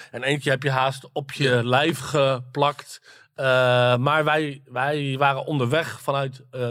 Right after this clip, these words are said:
Speaker 1: de jungle waar we in, in, in, met spaanplaten,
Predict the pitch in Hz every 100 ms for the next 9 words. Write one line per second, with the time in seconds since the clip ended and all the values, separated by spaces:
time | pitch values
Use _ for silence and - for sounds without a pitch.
0 | 117 113 117 113 107 107 _ _ _ _
1 | 120 175 156 143 127 127 127 123 120 135
2 | 135 120 117 127 123 123 123 127 120 123
3 | 123 - - 139 139 139 135 127 123 127
4 | 120 117